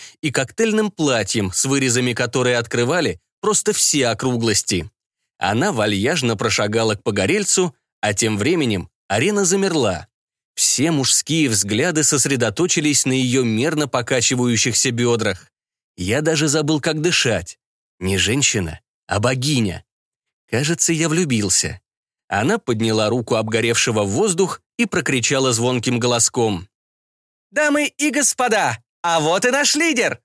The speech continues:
Сумер! Поприветствуем его! Он самолично уничтожил сто десять тварей!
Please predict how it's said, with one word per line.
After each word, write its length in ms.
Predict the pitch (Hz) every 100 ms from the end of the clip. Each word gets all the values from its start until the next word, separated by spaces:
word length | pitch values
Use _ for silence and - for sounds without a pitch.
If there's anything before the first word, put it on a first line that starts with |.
| _
Сумер! 680 | - - 339 285 196 127 113 _ _ -
Поприветствуем 800 | 311 339 339 320 - 220 214 196
его! 400 | 190 175 160 - _ _ _ _ _
Он 220 | 247 294
самолично 760 | 285 - 269 254 294 254 - 196
уничтожил 680 | 233 247 269 - 294 277 294
сто 460 | - - - 285 320
десять 520 | 220 277 277 262 -
тварей! 460 | 196 190 185 185